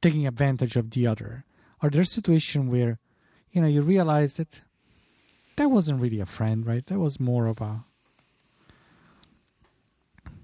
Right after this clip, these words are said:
more of a, more of a flirt, we could say, with somebody than, than being a friend.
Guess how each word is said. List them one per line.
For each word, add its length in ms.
more 120
of 120
a, 240
more 200
of 80
a 260
flirt, 680
we 100
could 220
say, 280
with 200
somebody 500
than, 420
than 160
being 240
a 40
friend. 300